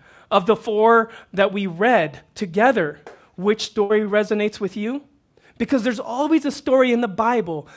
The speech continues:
that will speak more to you than any of the other stories. For me, I have to say, the stories that have always resonated with me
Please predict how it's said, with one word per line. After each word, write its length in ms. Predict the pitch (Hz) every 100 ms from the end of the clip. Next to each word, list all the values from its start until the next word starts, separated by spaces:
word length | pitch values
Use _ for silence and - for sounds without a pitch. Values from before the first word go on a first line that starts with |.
| -
that 160 | 202
will 80 | 196
speak 480 | - - 269 254 -
more 260 | 196 220 233
to 160 | - 233
you 220 | 226 208
than 180 | 175 170
any 200 | 180 190
of 60 |
the 120 | 175
other 160 | 165 165
stories. 600 | - - 151 151 143 - _ _ _ _ _ _
For 160 | 180
me, 240 | 190 196 202
I 140 | 185
have 160 | 190 196
to 60 | 180
say, 420 | - 185 180 170 - -
the 80 | 180
stories 360 | - 196 196
that 140 | 190 180
have 100 | 175
always 300 | 175 185 160
resonated 520 | 180 180 185 180 175
with 220 | 180 185
me 240 | 190 185